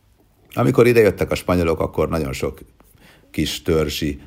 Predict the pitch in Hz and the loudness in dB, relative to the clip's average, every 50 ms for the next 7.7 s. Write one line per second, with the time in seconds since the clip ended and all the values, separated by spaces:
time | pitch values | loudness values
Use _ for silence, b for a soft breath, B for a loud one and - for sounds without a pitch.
0 | B - - 87 80 78 73 73 69 - - 78 69 69 69 80 90 95 92 87 | B -6 -2 0 2 2 2 0 0 -2 -4 -4 -4 -2 -2 0 2 4 4 2
1 | 82 - - b b b b b b - - 82 80 73 69 67 - - 98 90 | 0 -2 -6 b b b b b b -8 -4 -2 0 0 -2 -2 -2 0 0 2
2 | 85 85 80 80 73 76 80 71 - - - 80 73 69 67 - - 76 73 71 | 2 0 -2 -4 -2 -2 -4 -4 -4 -4 -4 -2 -2 -2 -2 -4 -4 -4 -2 -2
3 | 71 71 - - 71 69 - - - - - 65 60 65 67 B B B B _ | -4 -4 -6 -8 -10 -8 -8 -10 -10 -10 -8 -8 -8 -8 -12 B B B B _
4 | - - - - 78 85 - - - 92 82 82 80 78 76 80 76 73 76 73 | -20 -14 -6 -4 -4 -4 -4 -2 -2 0 0 0 0 -2 -2 -2 -2 -2 -2 -4
5 | 76 71 78 73 71 69 - 76 71 65 - - - 76 - 82 80 76 - 80 | -4 -2 -2 -2 -2 -2 -4 -6 -8 -8 -6 -4 -4 -2 0 0 0 0 -2 -4
6 | - - 85 80 78 80 82 - - 87 78 76 73 76 B B B B B B | -4 -2 -2 0 0 0 -2 -4 -4 -2 -2 -2 -2 -4 B B B B B B
7 | B B B - - 73 - - - - 76 - - | B B B -12 -12 -12 -6 -2 -2 -2 -2 -2 -6